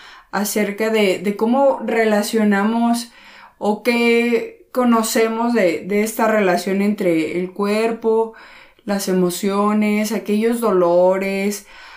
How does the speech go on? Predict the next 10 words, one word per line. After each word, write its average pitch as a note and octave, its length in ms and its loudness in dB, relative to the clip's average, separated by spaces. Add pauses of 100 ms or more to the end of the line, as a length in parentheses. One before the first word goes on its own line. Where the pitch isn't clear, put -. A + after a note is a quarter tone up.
(160)
aquellas A3 540 -2
cosas C#4 400 0
que G3 560 0 (200)
quizá A3 360 0
no A#3 160 -4
tienen B3+ 220 -2
una C4 200 -2
explicación G#3 680 -2
muy A3+ 180 0
lógica, A#3+ 720 -2